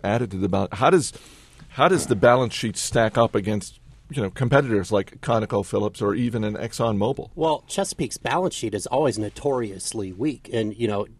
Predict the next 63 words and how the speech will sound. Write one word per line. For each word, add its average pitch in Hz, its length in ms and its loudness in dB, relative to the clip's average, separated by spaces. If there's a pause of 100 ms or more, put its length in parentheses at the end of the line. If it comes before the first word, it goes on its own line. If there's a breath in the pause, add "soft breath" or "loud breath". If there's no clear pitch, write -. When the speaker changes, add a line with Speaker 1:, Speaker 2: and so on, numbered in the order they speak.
(120)
Speaker 2:
for - 180 -4
the 117 80 -2
cash 139 320 -4
coming 113 320 0
in, 131 120 2
they 104 140 -2
are 113 160 0
giving 107 320 -2
away 98 240 -4
assets. 107 480 -6
So - 80 -6
you're 107 180 -4
adding 101 380 -4
money 104 240 -4
to 101 80 -6
one 107 220 0
line 98 240 -8
and 95 120 -10
taking 104 360 -8
it 92 100 -10
off 101 240 -8
of 92 100 -10
another. 110 380 -4 (320 loud breath)
This - 160 -4
company 143 460 -2
runs 113 320 -2
with 104 120 -4
a 98 60 -8
very 113 380 -2
thin 120 340 -4
cash - 380 -8
balance 120 360 -6
for 104 140 -8
a 95 40 -12
company 117 340 -6
this 104 160 -6
size, 143 320 0
and 120 100 2
it's - 140 -4
no 151 80 4
wonder 139 280 4
it 104 80 0
gets - 220 -4
into 110 160 -2
trouble 131 360 0
when 101 120 0
the 101 80 -4
price - 320 -4
of 95 60 -12
gas 110 260 -10
falls. - 460 -14 (580 loud breath)
Speaker 1:
Uh, 107 260 6
I 110 100 6
think 123 220 0
I 117 60 4
know 113 140 4
the 104 180 0
answer 101 280 -2
to 98 60 0
this, 98 200 0
but 95 160 0
I 90 100 0
will 90 300 0